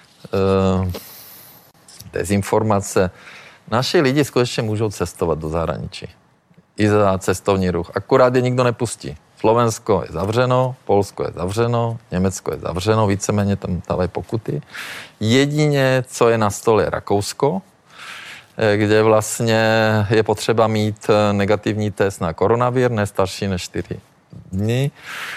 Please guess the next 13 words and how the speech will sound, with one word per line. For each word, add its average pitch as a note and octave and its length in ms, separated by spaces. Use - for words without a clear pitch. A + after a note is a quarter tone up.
Eh, G2 440
restaurace D3+ 640
v D3 40
Rakousku C#3 480
otvírají C3+ 320
patnáctého B2+ 640
května, A2+ 600
myslím, A2 360
hotely A2 400
až G2+ 100
dvacátého G2+ 540
devátého G#2 500
května. G#2+ 680